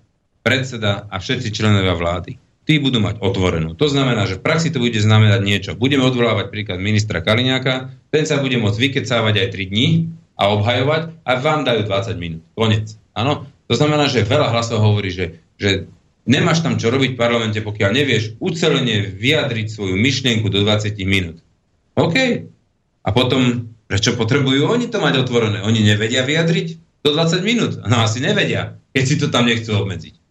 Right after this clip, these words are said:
Viete, treba to mať buď, treba, aby tieto veci boli spravodlivé. Buď to nechaj-, nechať tak, ako to bolo, otvorené pre každého, neobmedzovať to,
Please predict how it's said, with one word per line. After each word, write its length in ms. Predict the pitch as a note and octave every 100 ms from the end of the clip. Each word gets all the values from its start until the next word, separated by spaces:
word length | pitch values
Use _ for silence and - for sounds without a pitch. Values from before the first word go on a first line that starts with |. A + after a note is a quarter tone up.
| _
Viete, 220 | D3 - A2+ G#2+ - _
treba 280 | - E3 C3+
to 120 | A2+
mať 200 | G2 F#2+
buď, 200 | G#2 C3 - - - _ _ _
treba, 280 | - F3 C#3
aby 120 | G#2+
tieto 160 | G#2+ G2+
veci 240 | G2+ G2
boli 160 | F2+ E2+
spravodlivé. 360 | F2+ E2+ D#2+ E2+
Buď 160 | F#3 -
to 80 |
nechaj-, 420 | C#3 C3 C3 G#2+ G#2
nechať 260 | B2+ A#2+ G#2+
tak, 160 | A#2+ A2
ako 100 | G2+
to 120 | F2+
bolo, 180 | G2 A2 - -
otvorené 480 | - B2+ A#2+ A2+ A2
pre 160 | - C3
každého, 600 | C3 A2 A2+ G#2 G2 - - G2
neobmedzovať 580 | C3+ C#3+ C3 A#2 G2+ F#2+
to, 80 | F2